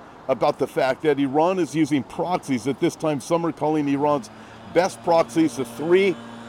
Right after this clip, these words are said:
H's of terrorism, Hezbollah, Hamas, and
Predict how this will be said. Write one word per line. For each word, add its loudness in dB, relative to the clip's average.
H's 4
of 2
terrorism, 2
Hezbollah, 2
Hamas, 4
and 2